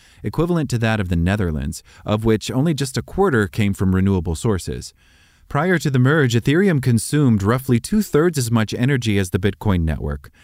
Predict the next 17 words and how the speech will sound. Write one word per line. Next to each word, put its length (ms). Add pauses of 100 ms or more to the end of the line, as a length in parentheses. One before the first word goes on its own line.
(200)
but 140
the 80
move 180
away 300
from 180
mining 400
has 220
cut 180
that 160
consumption, 540
according 320
to 160
analysis 520
by 160
Alex 360
de 100
Vries, 420